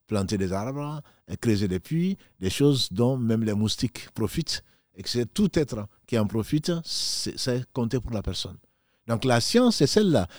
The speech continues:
Pourquoi les compagnons du prophète sallallahu alayhi wa sallam sont meilleurs que d'autres ? C'est les meilleurs hommes que la terre a portés après les prophètes, a dit le prophète sallallahu alayhi wa sallam. Et parmi eux, les deux meilleurs hommes que la terre a portés après les prophètes, c'est Abu Bakr et Omar, qu'Allah les agrée.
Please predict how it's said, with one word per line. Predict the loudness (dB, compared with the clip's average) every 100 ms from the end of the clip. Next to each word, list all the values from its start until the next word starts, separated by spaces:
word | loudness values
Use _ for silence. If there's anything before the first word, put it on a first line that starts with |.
| -2
Pourquoi | 4 4 6 4 4 4
les | 0 2
compagnons | 4 4 4 4
du |
prophète | 4 4 2
sallallahu | 2 2
alayhi | 2
wa | 2
sallam |
sont | 2
meilleurs | 2 4 4 2
que |
d'autres ? | -4 -6 -12 -20 _ _ _ _ _ _ _ _ _ _ _ _ -18
C'est | -6 0
les | 2
meilleurs | 4 4 4 2
hommes | -2 -4
que | -6
la | -4
terre | -4
a | -4
portés | -8 -10 -14 -16 _ _ -14
après | -6 -2
les | -2
prophètes, | -4 -8 -10 -16 -20 _ _ _
a | -10
dit | -6
le | -6
prophète | -6 -8 -8
sallallahu | -8 -10
alayhi | -12
wa | -16
sallam. | -14
Et | -6
parmi | -4 -2 -2 2
eux, | 4 4 0 -8 -8
les | -2 0
deux | 4 6
meilleurs | 6 4 2 2
hommes | 2 0 -6
que | -8
la | -8 -4
terre | -2 0
a | -2
portés | -4 -6 -2
après | -4 -2 -4
les |
prophètes, | -4 -4 -2 -4 -6 -20 -4
c'est | 2
Abu | 4 4
Bakr | 2 0
et | 0
Omar, | 0 0 -4
qu'Allah | -6 -6
les | -4 -6
agrée. | -6 -8